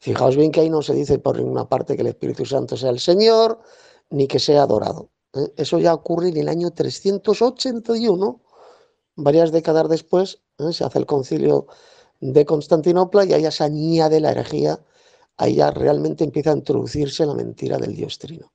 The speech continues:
¿eh? Y de la personalidad del Espíritu Santo, a partir de ese, de esa deformación, de esa perversión del credo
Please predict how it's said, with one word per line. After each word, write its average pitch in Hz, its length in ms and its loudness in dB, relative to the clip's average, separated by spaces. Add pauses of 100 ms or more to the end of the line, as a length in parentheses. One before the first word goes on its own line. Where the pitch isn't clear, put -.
(680)
¿eh? - 140 -4
Y 127 120 -2
de 110 100 -4
la 110 180 -4
personalidad 113 800 -2
del 113 140 -6
Espíritu - 460 -14
Santo, - 360 -18 (640)
a - 120 -18
partir 117 360 -6
de 113 100 -2
ese, 104 500 -10 (560)
de 123 220 2
esa 160 240 2
deformación, 147 960 0
de 139 80 0
esa 135 180 -4
perversión 120 540 -2
del 120 180 -6
credo 120 520 -4